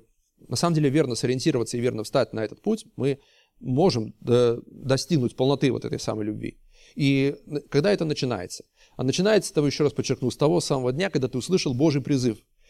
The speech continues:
и ты поверил этому Божьему призыву. Слышите?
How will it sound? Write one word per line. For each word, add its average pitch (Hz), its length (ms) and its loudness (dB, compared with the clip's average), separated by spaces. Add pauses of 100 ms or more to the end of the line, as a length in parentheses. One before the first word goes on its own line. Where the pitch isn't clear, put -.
(100)
и 135 80 -2
ты 156 100 2
поверил 156 360 4
этому 117 200 -2
Божьему 107 340 -2
призыву. 107 460 -8 (800)
Слышите? - 400 -6